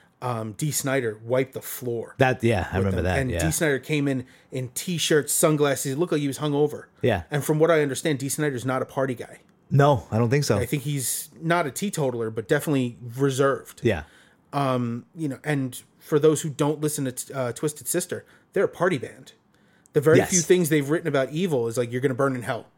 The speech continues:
Speaker 1: 'cause you're evil."
Speaker 2: <laughs> You're gonna
Speaker 1: Um,
Speaker 2: burn in
Speaker 1: under,
Speaker 2: hell.
Speaker 1: they were, they
Speaker 2: I
Speaker 1: were in
Speaker 2: love it.
Speaker 1: trouble for the song Under the Blade, which they thought it was about murder.
Speaker 2: Yeah.
Speaker 1: It was about him going under, uh, surgery for polyps in his
Speaker 2: Yeah.
Speaker 1: throat. Um, John Denver. Who attacks John Denver?
Speaker 2: I don't even remember the John Denver one.
Speaker 1: Rocky Mountain High.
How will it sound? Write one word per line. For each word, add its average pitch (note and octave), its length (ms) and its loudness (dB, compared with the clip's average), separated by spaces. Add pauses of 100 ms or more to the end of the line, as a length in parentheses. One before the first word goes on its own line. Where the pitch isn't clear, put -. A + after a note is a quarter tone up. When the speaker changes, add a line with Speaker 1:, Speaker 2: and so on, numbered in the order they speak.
Speaker 1:
'cause B2 120 -2
you're A#2+ 120 2
evil." A#2 300 -8
Speaker 2:
<laughs> - 420 -18
You're D4+ 120 2
gonna D3 200 2
Speaker 1:
Um, C3+ 100 2
Speaker 2:
burn B3 260 2
in A3+ 140 0
Speaker 1:
under, E3+ 220 4
Speaker 2:
hell. G#3+ 80 -8 (240)
Speaker 1:
they F3 100 6
were, F#3 180 6
they D3+ 160 2
Speaker 2:
I - 40 6
Speaker 1:
were G#3 100 8
in - 60 8
Speaker 2:
love A2+ 80 4
it. - 40 6
Speaker 1:
trouble D#3+ 180 4
for E3 100 -2
the D3 80 -2
song D3+ 360 0
Under D3+ 180 0
the C3+ 80 -6
Blade, D3 400 -2 (180)
which C#3+ 160 -2
they D3+ 120 2
thought D3+ 180 4
it C#3+ 60 0
was C3+ 140 -2
about B2 200 -2
murder. D3 440 2
Speaker 2:
Yeah. G2+ 260 4 (120)
Speaker 1:
It D3+ 60 4
was D3+ 100 4
about D3 160 2
him G3 200 0
going D#3 260 4
under, D3 420 2
uh, C3+ 260 2
surgery C#3+ 300 -2
for C3 100 -10
polyps - 460 -4
in A#2+ 40 -8
his A#2 80 -4
Speaker 2:
Yeah. B2+ 120 4
Speaker 1:
throat. D#3+ 260 0 (680)
Um, B2+ 600 -2 (360)
John D#3 260 2
Denver. C3 400 -2 (480)
Who C#4+ 220 2
attacks - 400 0
John B2+ 340 -2
Denver? G#2 380 -12
Speaker 2:
I D#3+ 80 6
don't A3 100 6
even G3+ 120 6
remember D#3+ 200 4
the F#2+ 100 2
John E2+ 220 0
Denver E2 260 -2
one. D2+ 220 -6
Speaker 1:
Rocky B2 260 -4
Mountain C#3+ 260 -4
High. F3+ 260 0